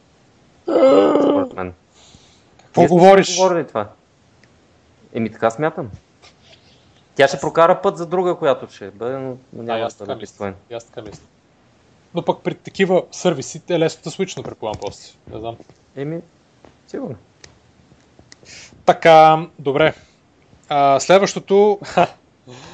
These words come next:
Speaker 2: следващото е, се нарича Wonderflow.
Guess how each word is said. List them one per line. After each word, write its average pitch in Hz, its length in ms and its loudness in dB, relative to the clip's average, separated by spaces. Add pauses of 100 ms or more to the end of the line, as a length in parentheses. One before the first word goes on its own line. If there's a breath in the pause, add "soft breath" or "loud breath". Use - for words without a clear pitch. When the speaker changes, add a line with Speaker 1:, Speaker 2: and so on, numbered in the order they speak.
(400 loud breath)
Speaker 2:
следващото 202 600 0
е, 214 120 -4
се - 120 -12
нарича 190 280 -4
Wonderflow. 151 840 0